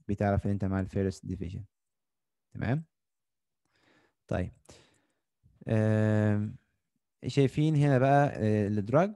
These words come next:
وعلاج ال-، ال-، ال-، والعلاج بتاع الدراج. المرض اللي عندنا إيه؟ الأزمة. الأزمة ده اللي هو مرض الربو. طبعًا مرض الربو ده على طول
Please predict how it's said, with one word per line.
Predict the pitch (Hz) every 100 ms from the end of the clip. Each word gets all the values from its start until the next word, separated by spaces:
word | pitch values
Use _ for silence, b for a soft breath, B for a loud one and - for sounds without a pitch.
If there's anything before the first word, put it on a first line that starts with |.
| -
وعلاج | - 120 135 110 113 123 117 113 -
ال-، | - 107 110
ال-، | 104 98
ال-، | 104 98 104
والعلاج | 98 104 117 107
بتاع | 101 110 104
الدراج. | 95 85 85 - - -
المرض | 107 107 131 147
اللي | 127 113
عندنا | 107 123
إيه؟ | 113 110 110 _ - 117
الأزمة. | - 117 95 90 95 _ _ -
الأزمة | 90 131 139
ده | 147
اللي | 147
هو | 147
مرض | 151 151 135
الربو. | 123 135 98 98 _ _ b b -
طبعًا | 110 104
مرض | 117 139 127
الربو | 110 151
ده | 131 139
على | 131 110
طول | 139 135 123